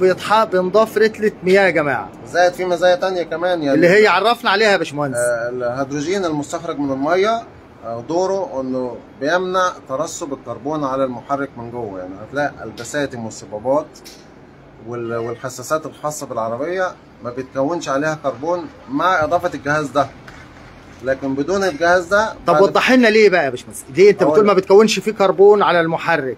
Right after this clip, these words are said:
Speaker 2: لأن
Speaker 1: ليه بقى؟ انا شايف،
Speaker 2: غاز ال-
Speaker 1: يعني انا شايف هنا في خرطوم خارج
Speaker 2: آه، غاز
Speaker 1: من
Speaker 2: الهيدروجين،
Speaker 1: الجهاز، آه.
Speaker 2: غاز الهيدروجين من ضمن خواصه انه بيمنع ترسب الكربون على المعدن نفسه اللي هو البساتم والصبابات والاجزاء الداخليه.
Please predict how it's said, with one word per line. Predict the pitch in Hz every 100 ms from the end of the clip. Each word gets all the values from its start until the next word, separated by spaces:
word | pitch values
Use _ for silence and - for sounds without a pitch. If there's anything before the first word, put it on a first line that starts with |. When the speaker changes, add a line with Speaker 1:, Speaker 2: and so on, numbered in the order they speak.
| 110
Speaker 2:
لأن | 131
Speaker 1:
ليه | 196
بقى؟ | 175 165
انا | 165
شايف، | 214 185
Speaker 2:
غاز | 180
ال- | 185 165 151
Speaker 1:
يعني | 170 196
انا |
شايف | 202 220 -
هنا | 214 202
في | 220 208
خرطوم | 196 175 202 196 -
خارج | - 208 208 180 - -
Speaker 2:
آه، | 113 - 120
غاز | 156 175
Speaker 1:
من | 165
Speaker 2:
الهيدروجين، | 165 143 175 196
Speaker 1:
الجهاز، | 208
آه. | 160 165 147 123 -
Speaker 2:
غاز | 175 170
الهيدروجين | 139 131 127 139
من | 131 127
ضمن | 175 170
خواصه | 147 160 190 190 208 190
انه | 156
بيمنع | 139 160 170 170 170
ترسب | 139 135 143 147 127
الكربون | - 110 104 131 147 135 - _ -
على | 139 135
المعدن | 127 139 139 123 127
نفسه | 147 -
اللي | 143 120
هو | 127
البساتم | 123 104 107 135 135 117
والصبابات | 107 101 90 98 123 127
والاجزاء | 107 92 92 107
الداخليه. | 95 98 90